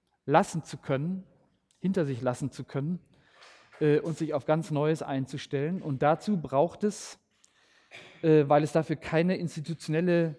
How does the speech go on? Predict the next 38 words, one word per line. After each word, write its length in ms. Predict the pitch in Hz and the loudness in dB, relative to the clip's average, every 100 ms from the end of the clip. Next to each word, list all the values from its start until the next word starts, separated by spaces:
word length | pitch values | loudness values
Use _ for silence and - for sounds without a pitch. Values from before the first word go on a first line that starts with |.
| - | -6
gesicherte 440 | 131 180 190 160 | -2 0 0 -2
Unterstützung 680 | 147 139 - 220 226 185 139 | -4 -4 -2 -2 -2 -4 -4
mehr 160 | 131 120 | -4 -4
gibt, 420 | 123 123 - - | -4 -6 -8 -6
wo 120 | 131 | -4
einen 160 | 135 131 | -2 -2
jemand 280 | 127 131 131 | -2 -2 -2
an 100 | 135 | -4
die 120 | 127 | -4
Hand 260 | - 226 202 | 0 0 0
nimmt 180 | 156 | -2
und 80 | 135 | -2
einem 220 | 104 127 | -4 -4
sagt, 380 | 120 180 240 - | 2 2 2 -2
was 200 | 127 - | -4 -2
wichtig 380 | 151 - 139 - | -4 -4 -8 -12
zu 120 | - | -10
lernen 360 | 123 123 143 170 | -6 -4 -4 -6
ist, 260 | 190 - _ - - - | -10 -12 _ -20 -20 -6
braucht 220 | 139 175 | -2 -2
es 80 | 190 | -4
die 100 | 165 | -8
Fähigkeit, 720 | - 160 185 - - 185 180 | 0 2 2 0 -2 0 0
selbst 560 | 170 214 - - - - _ _ _ _ _ - _ _ _ _ | 4 2 2 -10 -18 -20 _ _ _ _ _ -20 _ _ _ _
zu 360 | - - 185 156 - _ - | -8 -2 -2 -2 -12 _ -10
beurteilen 680 | 139 165 190 196 190 202 | -6 0 0 2 2 2
oder 160 | 170 135 | 0 -2
beurteilen 440 | 143 151 160 147 | -2 -2 -2 -4
zu 120 | - | -6
können, 480 | 123 - 151 190 220 - - _ _ _ - | -10 -2 0 0 -4 -8 -20 _ _ _ 0
was 280 | 151 185 | 2 2
denn 160 | 196 175 | 2 2
nun 260 | 175 196 170 | 2 0 -2
die 120 | 147 | -2
nä-, 260 | 131 - | -2 -4
nächsten 560 | 139 143 185 - 202 170 | -2 0 0 -2 -2 0
notwendigen, 880 | 151 190 - 170 180 180 175 175 170 _ _ _ _ _ _ - | 0 0 -2 -2 -2 0 0 -2 -6 _ _ _ _ _ _ -8
äh, 340 | 143 139 135 | -2 0 0